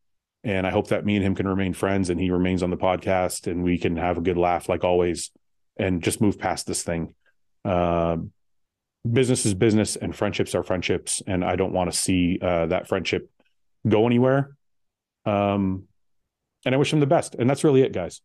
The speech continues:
This is, that's kind of our statement for the two of them. And that's the state of Hostile. We are, we have a lot of new changes coming this year, and, uh, we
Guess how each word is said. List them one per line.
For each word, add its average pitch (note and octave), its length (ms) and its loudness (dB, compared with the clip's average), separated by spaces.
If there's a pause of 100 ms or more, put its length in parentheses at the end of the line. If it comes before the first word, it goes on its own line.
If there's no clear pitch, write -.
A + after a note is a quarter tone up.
This A2+ 180 -2
is, G2+ 260 0
that's - 440 -4
kind G#2+ 160 0
of G#2 80 0
our G2+ 80 2
statement A2+ 420 -2
for G#2 440 2 (340)
the A#2 60 -2
two C#3+ 160 4
of D#3 80 4
them. G3 260 2 (720)
And G2 480 0
that's G#2 220 -2
the G2+ 80 -6
state A2+ 300 2
of G2+ 80 0
Hostile. A#2 580 0
We G#2 140 -2
are, F#2+ 360 0 (220)
we A2+ 80 2
have A2 100 4
a G#2 40 4
lot G2+ 320 2
of G2 160 -2
new G#2+ 320 2
changes F#2+ 420 -4
coming F#2 300 0
this F#2 240 -2
year, F2+ 400 2
and, E2+ 480 0 (1400)
uh, F2+ 320 2
we G2+ 680 4